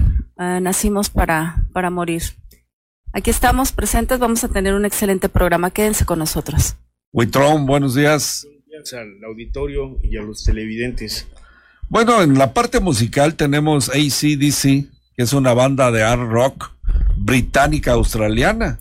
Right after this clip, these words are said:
Speaker 2: formado en mil novecientos setenta y tres en Australia por los hermanos escoceses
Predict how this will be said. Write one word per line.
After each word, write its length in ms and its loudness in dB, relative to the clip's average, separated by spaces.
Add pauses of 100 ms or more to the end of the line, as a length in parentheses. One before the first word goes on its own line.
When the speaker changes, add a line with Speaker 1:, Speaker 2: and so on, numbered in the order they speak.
(540)
Speaker 2:
formado 500 2
en 160 0
mil 80 0
novecientos 400 0
setenta 460 -2
y 60 -2
tres 280 0
en 160 2
Australia 680 0
por 160 -2
los 180 0
hermanos 540 2
escoceses 960 0